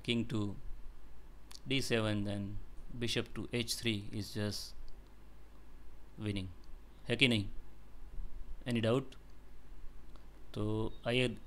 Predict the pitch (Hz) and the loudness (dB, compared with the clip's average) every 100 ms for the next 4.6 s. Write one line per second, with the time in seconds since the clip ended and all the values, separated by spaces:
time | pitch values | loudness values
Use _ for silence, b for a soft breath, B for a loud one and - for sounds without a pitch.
0 | - - 127 110 113 147 156 110 127 117 | -6 -2 0 2 2 2 4 4 4 2
1 | 113 117 117 110 110 147 170 120 - 127 | 2 4 6 6 6 4 8 8 8 2
2 | - 123 - - - 107 - 110 131 - | 2 0 0 0 2 2 2 0 2 4
3 | 127 127 117 - 127 113 104 104 104 - | 4 6 6 8 6 6 4 4 4 4
4 | 110 107 101 104 98 101 | 2 2 2 2 2 0